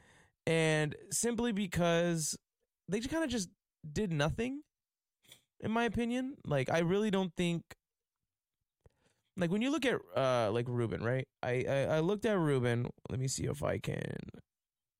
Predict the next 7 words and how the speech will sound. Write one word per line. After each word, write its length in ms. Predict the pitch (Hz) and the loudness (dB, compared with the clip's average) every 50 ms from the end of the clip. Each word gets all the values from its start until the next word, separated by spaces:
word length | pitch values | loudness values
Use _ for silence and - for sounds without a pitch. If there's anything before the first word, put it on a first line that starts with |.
| _ _ _ _ _ _ _ _ _ _ _ _ _ _ _ - - - - _ _ - | _ _ _ _ _ _ _ _ _ _ _ _ _ _ _ -20 -20 -20 -20 _ _ -6
open 260 | 147 127 131 135 127 | -4 -4 -2 -2 -2
it 100 | 131 90 | -2 0
in 120 | 82 113 113 | 0 -2 -2
a 40 | |
new 220 | 110 117 120 120 117 | -2 -2 -2 -2 -2
tab. 540 | - - 135 120 107 101 87 82 - - - _ _ _ _ _ - | -2 -2 -2 0 0 0 0 -2 -2 -4 -8 _ _ _ _ _ -14
Like, 240 | - - 73 - - | -10 -8 -8 -8 -8